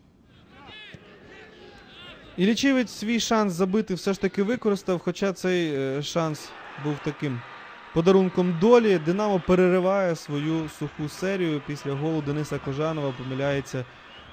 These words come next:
е, Олександр Шовковський, якому було дуже важко, звичайно, після відскоку тут зіграти, але, е, справді цей м'яч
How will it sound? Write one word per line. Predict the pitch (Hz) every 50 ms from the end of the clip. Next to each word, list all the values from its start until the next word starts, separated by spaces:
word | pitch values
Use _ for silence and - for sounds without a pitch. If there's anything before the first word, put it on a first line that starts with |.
| - - -
е, | - 123
Олександр | 120 120 120 123 131 135 - - 151 147 139 147
Шовковський, | 139 - 151 139 - - 147 135 120 117 - - 117
якому | - 143 143 143
було | 139 139 139 143
дуже | 143 143 147 139 147
важко, | 143 135 120 117 - - 120
звичайно, | 120 123 123 - - 123 123 120 117 -
після | 123 - - 127
відскоку | 127 131 - - 143 131 117 - 120 -
тут | - 123
зіграти, | 123 127 135 139 156 185 208 202 - 160
але, | 139 131 127 127 139 160 160 - - - - - - - - - - - - - - - 131 123
е, | 127
справді | 127 - 135 135 135 143 151 156 156 156 147 - - 131 123
цей | - 143 143 147 151
м'яч | 147 131 123 123 127 127 123 -